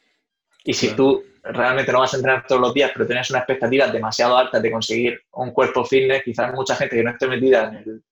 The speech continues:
Speaker 1: en el mundo del fitness, ¿no? Quiere conseguir un cuerpo que, eh, que sea estético para el verano, ¿no?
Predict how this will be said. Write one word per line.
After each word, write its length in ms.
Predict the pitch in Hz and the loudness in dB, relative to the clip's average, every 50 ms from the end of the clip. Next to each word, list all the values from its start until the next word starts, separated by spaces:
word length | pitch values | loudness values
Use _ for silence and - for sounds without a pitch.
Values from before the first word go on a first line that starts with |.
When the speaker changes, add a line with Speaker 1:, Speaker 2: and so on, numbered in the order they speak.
| _ _ _ _ _ - | _ _ _ _ _ -16
Speaker 1:
en 60 | - | -14
el 100 | 110 110 | -12 -10
mundo 520 | 110 117 120 127 127 127 127 127 127 127 127 | -8 -8 -6 -4 -2 0 0 2 0 0 0
del 140 | 127 120 | -2 -4
fitness, 460 | 117 - - 139 143 139 139 139 135 135 | -4 -4 -4 -4 -2 -2 -4 -4 -4 -4
¿no? 220 | 139 156 185 190 _ _ - _ _ | -4 -6 -6 -8 _ _ -20 _ _
Quiere 160 | - 120 120 | 0 0 2
conseguir 320 | 120 120 120 - 127 127 123 | 2 0 0 2 2 2 2
un 100 | 120 117 - | 0 -2 0
cuerpo 800 | - 127 120 117 - 127 120 117 117 117 113 113 120 123 - _ _ _ _ _ _ _ _ _ _ _ _ _ _ _ _ _ _ _ _ _ | 0 0 0 0 2 2 4 4 4 4 4 2 0 -2 -8 _ _ _ _ _ _ _ _ _ _ _ _ _ _ _ _ _ _ _ _ _
que, 720 | - 117 113 113 113 110 113 110 110 - - - _ _ _ _ _ _ _ _ _ _ _ _ _ _ _ _ - | 0 2 2 4 2 2 2 0 -2 -4 -8 -10 _ _ _ _ _ _ _ _ _ _ _ _ _ _ _ _ -4
eh, 360 | 139 123 117 113 113 113 110 | 0 2 4 4 4 4 2
que 80 | - 117 | 0 0
sea 160 | 113 131 120 | 0 0 0
estético 400 | - - 156 143 135 117 117 117 | 0 0 0 0 2 2 2 2
para 140 | 117 113 113 | 2 2 2
el 80 | 110 110 | 2 2
verano, 360 | 117 139 147 143 120 117 117 | 2 2 2 2 2 0 0
¿no? 280 | - 143 180 - _ | 0 -2 -6 -6 _